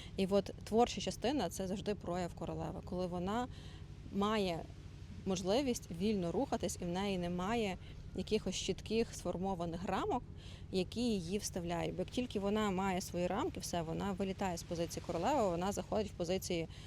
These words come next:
туру, тобто вона понижує себе на рівень нижче. Тому в будь-якому зрілому віці, в будь-якому бізнесі, в будь-якій творчій позиції, е, у вас, як в підприємця, завжди має бути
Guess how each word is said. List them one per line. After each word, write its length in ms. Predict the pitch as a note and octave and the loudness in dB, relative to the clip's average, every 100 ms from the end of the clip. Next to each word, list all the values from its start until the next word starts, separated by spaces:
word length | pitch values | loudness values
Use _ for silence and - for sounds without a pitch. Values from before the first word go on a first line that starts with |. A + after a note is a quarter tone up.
| - - - | -12 -12 -2
туру, 220 | F#3+ E3+ | 0 0
тобто 200 | D#3+ - | -2 -4
вона 240 | E3 F3+ G#3 | -2 0 0
понижує 540 | - G3 G3+ G#3+ F3+ | 0 2 4 2 0
себе 300 | - E3 G#3+ | -2 -2 0
на 140 | G#3+ E3 | 0 -2
рівень 280 | F3+ F3 | -4 -4
нижче. 320 | D#3+ D#3+ - - - - - - - - - - - - - - - - - | -4 -4 -6 -10 -12 -12 -12 -12 -12 -12 -12 -12 -12 -12 -12 -12 -12 -12 2
Тому 320 | G#3 A#3 G3+ | 6 10 8
в 340 | F3 F#3+ G#3+ - | 8 6 6 4
будь-якому 640 | E3+ C4+ A3+ G#3 F#3+ F3 | 4 4 4 2 0 0
зрілому 480 | F3 G3 A3 F3 E3 | 2 2 2 2 0
віці, 360 | F3+ D4 - F#3 | 0 -2 0 -2
в 40 | |
будь-якому 460 | E3 A#3 G#3+ F#3 E3+ | 2 0 0 -2 0
бізнесі, 480 | D#3+ C4+ A3+ - | 0 2 0 0
в 40 | D#3+ | 0
будь-якій 340 | F#3+ E3+ F3 | 0 0 -2
творчій 380 | - F#3+ G3 - | 0 0 0 -2
позиції, 580 | - E3+ B3 - G#3+ - - - - - - | -2 0 0 0 -2 -2 -8 -12 -12 -12 -6
е, 180 | - G3 F3 | -2 -2 2
у 40 | |
вас, 380 | G#3 A#3 B3+ - - F#3+ | 4 6 4 -2 -4 0
як 200 | G3 - | 0 0
в 40 | |
підприємця, 640 | - - F#3 A3 C4+ - | -6 -2 2 2 2 0
завжди 360 | G3 F#3 - A3 | -2 -2 0 2
має 220 | G3+ F#3+ | 2 2
бути 400 | F3 G3 F3 | 0 0 0